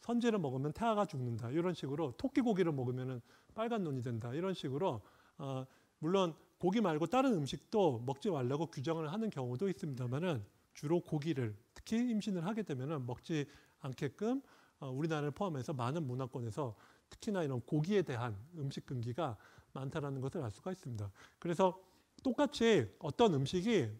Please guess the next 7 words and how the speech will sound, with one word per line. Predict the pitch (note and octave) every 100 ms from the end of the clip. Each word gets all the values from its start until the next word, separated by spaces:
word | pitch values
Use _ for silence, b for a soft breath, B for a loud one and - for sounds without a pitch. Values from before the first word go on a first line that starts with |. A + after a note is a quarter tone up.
| _ -
병원체, | C#3+ E3+ G#3 - G3
전염성 | D3 F#3 G3+ G#3+
병원체에 | D3+ C#3+ E3+ - G3+
의해서 | D#3+ C3 B2 G3 C#3+ A#2 b b b
오염되었을 | G3+ G#3+ A3 G3+ F3+ D3+ G3 F3+
가능성이 | - D3 F3 - D#3 D3
있더라도, | F#3+ B3 F#3 B2+ G#3 F#3+ A2 -